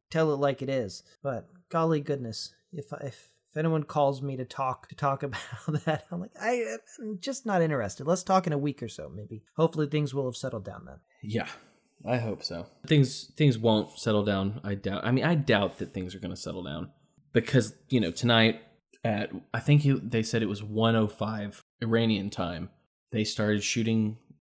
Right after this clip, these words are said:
Speaker 2: ballistic missiles towards the same base that they killed Soleimani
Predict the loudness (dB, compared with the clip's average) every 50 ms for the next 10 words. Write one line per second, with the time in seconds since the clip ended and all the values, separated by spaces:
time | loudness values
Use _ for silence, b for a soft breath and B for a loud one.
0 | _ _ 0 2 2 2 2 0 -2 0 2 2 2 2 0 -2 -2 -2 -4 -6
1 | -12 -16 _ _ _ _ _ _ -6 -2 0 2 4 4 2 0 -2 -8 -12 _
2 | -8 -4 -4 -2 2 4 6 6 6 6 6 4 4 4 4 2 0 -2 -8 -12
3 | -16 _ _ _ -4 -2 0 -2 -2 -4 -2 0 0 0 0 -2 -6 -4 -2 0
4 | 2 4 4 4 4 4 2 0 -2 -6